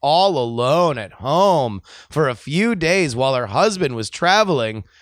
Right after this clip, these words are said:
she boldly said to me, again in her sexy voice, Russian accent, accent, "You know,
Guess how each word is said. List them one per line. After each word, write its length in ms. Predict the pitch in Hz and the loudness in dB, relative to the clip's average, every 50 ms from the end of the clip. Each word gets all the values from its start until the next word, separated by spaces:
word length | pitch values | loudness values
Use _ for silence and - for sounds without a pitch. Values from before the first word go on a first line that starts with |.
| _ _ _ | _ _ _
she 160 | - - 175 | -6 -2 -2
boldly 720 | 175 143 120 107 123 147 180 208 233 262 254 254 277 277 | -2 -2 -2 0 2 4 4 4 4 2 2 -2 -2 -2
said 300 | - - 269 269 262 214 | 0 0 2 2 2 0
to 60 | 170 151 | 0 -2
me, 220 | 127 113 104 101 | -2 -2 -6 -6
again 460 | 98 113 117 107 131 180 214 233 247 | -8 -10 -8 -6 -2 -2 0 0 0
in 160 | 247 233 185 | 0 0 0
her 200 | 139 131 131 120 | 0 0 -2 -2
sexy 560 | 107 - - - 135 190 247 240 - 254 269 269 | -4 -6 -6 -2 0 0 0 0 -2 -4 -4 -2
voice, 480 | 262 269 262 226 156 135 135 135 - | 0 2 2 2 2 0 -4 -6 -8
Russian 440 | - 123 165 214 233 - 302 320 302 | -6 -2 0 0 0 0 -4 -2 0
accent, 720 | 247 202 175 165 - - 180 160 156 151 156 135 - - _ _ _ _ _ - | 0 0 0 -2 -4 -4 -2 0 0 0 -2 -6 -12 -16 _ _ _ _ _ -4
accent, 600 | 175 208 196 175 - - 131 147 135 135 - - _ - _ _ _ _ _ _ _ - | -2 -2 -2 -2 -4 -4 -2 -2 -2 -4 -8 -14 _ -20 _ _ _ _ _ _ _ -8
"You 200 | 180 190 240 247 | -2 -2 0 0
know, 840 | 233 220 208 196 165 135 120 104 87 80 76 - - 117 - 208 | 0 0 0 0 0 0 -2 -4 -6 -10 -14 -18 -20 -20 -20 -20